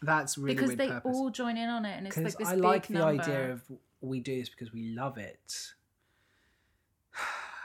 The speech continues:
Speaker 1: So he, he goes to leave the stage, and he says, "Larry, line them up, and old Deuteronomy is going to make the Jellicle choice."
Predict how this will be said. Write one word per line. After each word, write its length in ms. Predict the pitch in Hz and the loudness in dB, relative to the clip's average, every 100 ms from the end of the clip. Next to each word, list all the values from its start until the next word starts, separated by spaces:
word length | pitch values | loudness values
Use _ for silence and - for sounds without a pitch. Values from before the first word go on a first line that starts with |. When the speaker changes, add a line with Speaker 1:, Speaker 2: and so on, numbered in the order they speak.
| - - _ _ | -16 -20 _ _
Speaker 1:
So 180 | - 196 | 4 6
he, 240 | 185 220 | 8 6
he 180 | 180 185 | 6 6
goes 240 | 190 180 | 6 6
to 60 | - | 4
leave 120 | 156 | 2
the 60 | 143 | 2
stage, 420 | - 127 117 110 - | -2 0 -2 -6 -6
and 80 | |
he 80 | 127 | -4
says, 180 | 127 123 | -4 -2
"Larry, 340 | 143 151 143 | 0 2 2
line 240 | 135 131 127 | 2 0 0
them 120 | 120 | 0
up, 240 | 120 117 - | 0 -4 -8
and 320 | 120 120 120 - - - - - _ _ _ _ - | -6 -4 -4 -6 -20 -20 -20 -20 _ _ _ _ 4
old 200 | 160 160 | 4 6
Deuteronomy 640 | 165 160 156 160 156 151 | 6 4 4 4 4 2
is 120 | 135 | 0
going 180 | 143 147 | 0 0
to 120 | 143 143 | 2 0
make 200 | 143 - | -2 -4
the 80 | |
Jellicle 380 | 127 131 139 139 | -4 -4 -4 -4
choice." 520 | 131 110 101 - - | -6 -6 -4 -2 -2